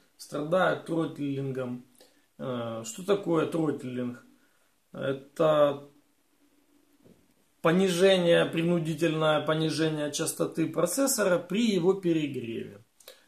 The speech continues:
Э, я очень хорошо проверил на это дело планшет. В этом мне помогла простенькая программка Core Temp. Вот, она показывает температуру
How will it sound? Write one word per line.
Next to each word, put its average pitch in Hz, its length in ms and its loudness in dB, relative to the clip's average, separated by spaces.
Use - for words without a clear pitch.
Э, 117 340 -10
я 180 240 4
очень 185 440 4
хорошо 151 520 -2
проверил 143 640 -2
на 135 80 0
это 131 260 -2
дело 131 360 0
планшет. 165 600 -2
В 143 120 -4
этом 143 280 0
мне 143 120 -2
помогла 143 560 0
простенькая 151 720 0
программка 151 640 0
Core 139 500 -4
Temp. 269 360 0
Вот, 127 400 -6
она 147 200 2
показывает 139 760 2
температуру 151 1000 0